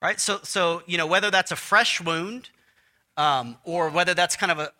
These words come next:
a s-, a scarred over wound, largely what, from my assessment of, of talking to people, church wounds come because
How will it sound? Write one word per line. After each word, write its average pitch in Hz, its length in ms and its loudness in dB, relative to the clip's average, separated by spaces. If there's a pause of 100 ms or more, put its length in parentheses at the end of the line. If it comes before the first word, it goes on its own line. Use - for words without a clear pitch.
(120)
a 156 40 -4
s-, - 300 -4
a - 60 -8
scarred 180 680 4
over 175 380 -2
wound, 143 760 -6 (560)
largely 196 760 2
what, 165 200 -6 (120)
from 170 160 -8
my 202 220 6
assessment 170 480 -2
of, 143 240 -12
of 139 220 -14
talking 180 400 0
to 139 60 -8
people, 139 360 -12
church - 380 -4
wounds 170 420 -8
come 156 400 -4
because 139 640 -2